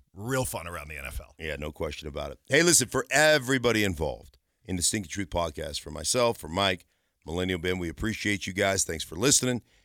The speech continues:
Speaker 2: And, uh, we'll be back with you to wrap it up after the Super Bowl is over.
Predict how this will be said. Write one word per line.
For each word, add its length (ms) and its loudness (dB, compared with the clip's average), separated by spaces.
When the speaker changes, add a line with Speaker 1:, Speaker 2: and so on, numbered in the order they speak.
Speaker 2:
And, 260 -2
uh, 160 0
we'll 140 -4
be 100 -4
back 380 -2
with 240 -6
you 340 0
to 100 -8
wrap 380 0
it 100 2
up 300 4
after 340 -2
the 140 -8
Super 320 -2
Bowl 420 -2
is 380 -2
over. 380 0